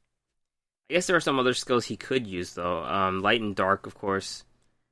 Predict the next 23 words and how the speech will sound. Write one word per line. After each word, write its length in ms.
Um, 100
no 100
one 140
has 180
really 180
played 360
that 140
since 220
it 40
got 160
nerfed, 420
but 260
Rex 220
Goodwin 360
does 220
have 240
Light 180
and 100
Dark. 280
Power 220
of 100
the 80
Dark. 400